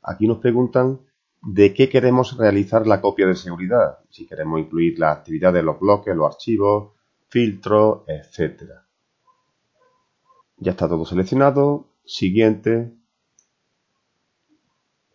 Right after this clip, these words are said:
Me preguntan de qué temas quiero realizar la copia de seguridad. Lo voy a hacer de, de todos los temas.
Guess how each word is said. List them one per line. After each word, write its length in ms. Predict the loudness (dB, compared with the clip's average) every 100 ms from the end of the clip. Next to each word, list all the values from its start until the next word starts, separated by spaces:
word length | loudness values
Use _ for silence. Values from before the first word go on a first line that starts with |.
| _ _ _ _ _ _ _ _ _ _ _ -6
Me 140 | -6
preguntan 720 | -4 -2 -2 0 -2 -2 -8
de 240 | -6 -2 0
qué 140 | -2
temas 340 | 0 0 0 -4
quiero 320 | -2 0 2
realizar 480 | 2 0 0 -4 -2
la 180 | -2
copia 300 | -2 -2 0
de 100 | -2
seguridad. 580 | -4 -10 -8 -8 -10 -14 _ _ _ _ _ _ _ _
Lo 280 | -14 -6 -6
voy 180 | -2 -2
a 40 |
hacer 180 | -2 -4
de, 220 | -4 -6 -6
de 200 | -4 -2
todos 200 | -2 -2
los 120 | -2
temas. 340 | -6 -6 -10